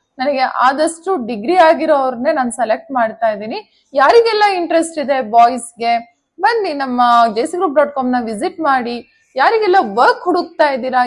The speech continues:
ಯಾಕ್ ತಲೆ ಕೆಡಿಸ್ಕೊಳ್ತೀರಾ? ನಮ್ಮ ಜೆ ಸಿ ಗ್ರೂಪ್ ಡಾಟ್ ಕಾಮ್ ಅಲ್ಲಿ ಬಾಯ್ಸ್ ಗೂ ವರ್ಕ್ ಇದೆ, ಗರ್ಲ್ಸ್ ಗೂ ವರ್ಕ್ ಇದೆ,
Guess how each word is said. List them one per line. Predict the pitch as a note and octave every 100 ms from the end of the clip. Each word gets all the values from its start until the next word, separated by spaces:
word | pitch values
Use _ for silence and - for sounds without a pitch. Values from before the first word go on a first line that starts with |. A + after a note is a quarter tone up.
| A3+
ಯಾಕ್ | C4 A#4 A#4
ತಲೆ | F4 E4+
ಕೆಡಿಸ್ಕೊಳ್ತೀರಾ? | E4 C#4+ - - C4+ - B3 A#3 A#3 - _ _
ನಮ್ಮ | B3 B3+
ಜೆ | G#3+ C4+
ಸಿ | E4+
ಗ್ರೂಪ್ | F#4 F4+
ಡಾಟ್ | D4 E4+ E4
ಕಾಮ್ | E4+ D#4+
ಅಲ್ಲಿ | D#4 D#4 A4
ಬಾಯ್ಸ್ | C#4 A#3 A#3 F4+ F#4
ಗೂ | F#4 F4+
ವರ್ಕ್ | D#4 C#4 -
ಇದೆ, | C4 A3+ A#3
ಗರ್ಲ್ಸ್ | G#3+ A#3+ D4+ F4
ಗೂ | E4+ D4
ವರ್ಕ್ | C4 A3 B3
ಇದೆ, | A3+ A#3+ A3+ -